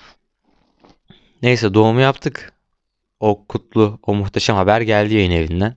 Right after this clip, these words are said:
Kitabınız yayında. Teşekkür ederiz. Ama nerede? Bende yok. Hemen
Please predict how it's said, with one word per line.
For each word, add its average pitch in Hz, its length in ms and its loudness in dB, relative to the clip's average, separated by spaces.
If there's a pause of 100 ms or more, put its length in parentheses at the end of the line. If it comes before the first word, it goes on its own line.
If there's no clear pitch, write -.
Kitabınız 92 680 -4
yayında. 90 460 0 (1080)
Teşekkür 101 420 -6
ederiz. 107 580 0
Ama 117 160 2
nerede? 165 460 2 (580)
Bende 104 280 0
yok. 156 340 0 (600)
Hemen 113 340 2